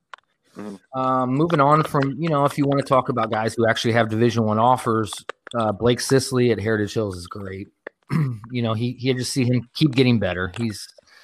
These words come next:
Speaker 2: he's very good, very good player. He's gotta take that next step, but he's, he's already there. He's, he's progressing great. I think if there's a kid that's under the radar that I really wanna watch this year,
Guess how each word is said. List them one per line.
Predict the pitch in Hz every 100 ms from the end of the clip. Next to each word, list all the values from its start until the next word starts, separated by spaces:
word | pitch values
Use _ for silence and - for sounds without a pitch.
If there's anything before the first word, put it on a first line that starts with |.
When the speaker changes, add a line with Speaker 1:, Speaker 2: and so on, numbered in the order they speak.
| - -
Speaker 2:
he's | 135 127
very | 151 147
good, | 120 98 - _ -
very | 113 135 139
good | 123
player. | 101 87 -
He's | 104 110 -
gotta | 127 117
take | 139 135
that | 123
next | 139 -
step, | - 147 147 -
but | 147 - 92
he's, | 120 151 147 - 147 131
he's | 165 165
already | 165 117
there. | 95 71
He's, | 107 101 - -
he's | 127 120 107 - -
progressing | 120 110 107 104 107
great. | 107 107 107 - - - _ _ _ - _ _ -
I | 151
think | 220 220 175
if | 147
there's | 156 127
a |
kid | - 160 151
that's | 120 -
under | 135
the | 117
radar | 107 113 127 135 117
that | 104
I | 120
really | 139 139 139
wanna | 135
watch | 127 135 147 -
this | 143 -
year, | 143 135